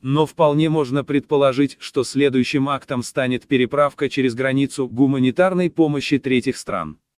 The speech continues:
Скажем, Баку может предложить отправить гуманитарную помощь Турции из оккупированного Кашатага через Джермук Ерасх Маргара. Как раз недавно посол России Копыркин побывал в Джермуке, видимо, очерчивая дорожную карту доставки гуманитарной помощи из третьих стран.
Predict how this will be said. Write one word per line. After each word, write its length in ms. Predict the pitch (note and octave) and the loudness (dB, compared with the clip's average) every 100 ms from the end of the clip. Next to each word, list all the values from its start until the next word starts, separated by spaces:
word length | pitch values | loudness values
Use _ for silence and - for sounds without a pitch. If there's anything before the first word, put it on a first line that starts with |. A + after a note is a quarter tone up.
| _ | _
Скажем, 600 | - - D3+ C3+ C3 C3 | -12 -2 2 2 2 -4
Баку 360 | A#2+ C#3 - D3+ | 0 -2 0 0
может 400 | D3 D3+ C#3+ - | 0 0 0 -2
предложить 540 | C3+ A#2+ B2 A#2+ D3 | -2 0 0 2 0
отправить 500 | - B2+ B2 A#2+ G#2+ | -2 -6 -2 -2 -2
гуманитарную 720 | G#2 C3 B2 A#2 C#3+ B2+ B2+ A#2 | -2 -2 0 0 0 0 -2 -2
помощь 420 | C3 A#2 A2 - | -2 -2 -6 -2
Турции 440 | F3+ F#3 - F3 | 0 0 2 2
из 120 | D3+ | 4
оккупированного 680 | C#3 D3 D3+ D3+ C3+ C3 B2+ | 2 0 0 2 2 0 -2
Кашатага 580 | C#3 - B2+ D3+ C#3 C#3 | -4 -4 -2 0 0 0
через 280 | - C3 A2+ | 2 0 0
Джермук 460 | A#2+ C3+ D3+ D#3+ | 0 0 2 0
Ерасх 440 | B2+ C#3 C3+ - B2+ | 2 2 2 -2 -4
Маргара. 600 | B2+ A2 G2 G2 E2 - _ _ | -2 -2 -4 -6 -6 -14 _ _
Как 240 | F3 D3+ | -2 0
раз 260 | D#3 D3+ - | 2 0 2
недавно 480 | D#3 C3+ E3 C#3+ C3+ | 0 4 2 2 0
посол 400 | C#3 A#2+ C#3+ B2 | 0 2 0 2
России 320 | B2 - C#3 | 0 2 2
Копыркин 600 | D3 C3+ G3 F#3 F#3 D3+ | 2 2 2 0 0 0
побывал 440 | D#3 C#3+ D3 D3+ C3 | 0 0 4 4 2
в 80 | |
Джермуке, 680 | A#2+ D3 C#3+ D#3 C3+ A2+ G2+ _ | 0 0 2 0 0 -4 -6 _
видимо, 640 | B2+ F3+ G3 F#3+ E3+ A#2+ _ | 0 2 4 2 -2 -6 _
очерчивая 720 | C#3 C#3+ - F#3 D3 D3 C3+ | -6 -6 0 0 2 0 0
дорожную 520 | B2 B2+ C#3+ A#2+ C#3 C3 | 2 2 2 0 -4 0
карту 380 | F#3 F#3 F3 | 0 0 0
доставки 560 | D3 D3+ - E3+ D#3+ D3+ | 0 0 0 -2 0 -4
гуманитарной 800 | B2 C#3+ D3 C3+ C#3 C3 A2+ A2+ | 0 2 2 0 0 0 -2 0
помощи 460 | E3 F#3 F#3+ - | 2 2 0 -2
из 220 | E3 C#3+ - | -2 -2 -2
третьих 340 | C#3 B2+ C3 | 0 0 -4
стран. 380 | - G#2 E2 | -6 -8 -8